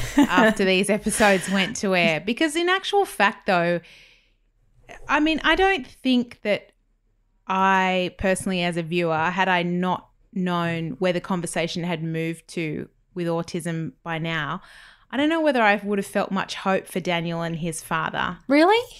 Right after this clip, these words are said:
Speaker 2: Watching
Speaker 1: That's
Speaker 2: it.
Speaker 1: interesting.
Speaker 2: Yeah. Thank you for that deep dive. S-, shallow deep
Speaker 1: That
Speaker 2: dive.
Speaker 1: shallow, that little wade into the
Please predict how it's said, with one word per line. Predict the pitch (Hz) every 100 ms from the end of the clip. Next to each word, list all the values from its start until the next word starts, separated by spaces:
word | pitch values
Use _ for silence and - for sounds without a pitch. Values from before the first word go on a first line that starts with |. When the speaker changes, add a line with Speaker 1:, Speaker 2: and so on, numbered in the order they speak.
| -
Speaker 2:
Watching | 180 - 370
Speaker 1:
That's | 370
Speaker 2:
it. | 392
Speaker 1:
interesting. | 415 403 214 196
Speaker 2:
Yeah. | 190 185 175 170 - _ _ - - - -
Thank | 311 294
you | 320
for | 277 247 240 233 233 - - _ -
that | 214 196 202
deep | 226 202 -
dive. | 220 202 196 190 202 196 -
S-, | 196 - - _ _ _ - - _ -
shallow | - 370 381 285
deep | 226 202
Speaker 1:
That | 196
Speaker 2:
dive. | -
Speaker 1:
shallow, | 226 202 190 190 -
that | 214 190 -
little | - 139 170 214 220 208 190
wade | 175 180 175 196 185 196 185 180
into | 175 -
the | 175 165 160 160 - -